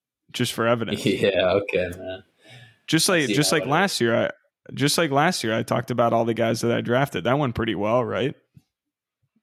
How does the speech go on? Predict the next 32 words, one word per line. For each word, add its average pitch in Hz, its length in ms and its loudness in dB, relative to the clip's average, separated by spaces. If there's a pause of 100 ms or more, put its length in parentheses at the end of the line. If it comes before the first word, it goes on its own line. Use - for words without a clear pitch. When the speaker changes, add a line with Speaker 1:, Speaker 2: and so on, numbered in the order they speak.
(100)
Speaker 2:
Yeah, 101 440 0
you 107 80 -4
tried 123 100 4
to 123 40 6
pull 123 100 4
a 127 160 6
Speaker 1:
Russ, 104 240 0
Speaker 2:
fast 101 180 0
Speaker 1:
Cortland 131 360 2
Speaker 2:
one. 120 40 -2
Speaker 1:
Sutton, 127 480 2 (380)
Speaker 2:
Yeah. 131 60 -2 (680)
Speaker 1:
those 151 220 0
guys 113 240 0
were 110 100 -2
good. 113 300 -2 (1600)
Speaker 2:
Yeah. 98 360 -2 (100)
Speaker 1:
Yeah, 117 200 0
Speaker 2:
I 117 60 2
don't 135 100 2
Speaker 1:
I, - 20 2
Speaker 2:
know, 131 120 0
I'm 165 60 -4
just, 165 160 0
Speaker 1:
I 120 40 2
Speaker 2:
I'm 123 100 4
just - 200 -4
pointing 151 240 0
it 110 100 0
out 110 240 2
that, 110 200 2
uh, 104 380 0